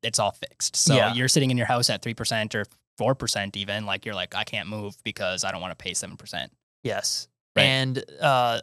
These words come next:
Speaker 2: I think forty-two percent of homes are paid off.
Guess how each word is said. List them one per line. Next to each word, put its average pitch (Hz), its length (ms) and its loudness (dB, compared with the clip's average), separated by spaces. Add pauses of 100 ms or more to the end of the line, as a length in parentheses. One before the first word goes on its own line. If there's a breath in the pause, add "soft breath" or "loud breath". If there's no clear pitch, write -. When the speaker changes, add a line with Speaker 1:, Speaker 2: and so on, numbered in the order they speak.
Speaker 2:
I - 40 -16
think 151 220 2
forty-two 147 440 0
percent 139 280 -2
of 120 80 -4
homes 127 400 -2
are 113 420 0
paid 127 220 2
off. 107 380 -2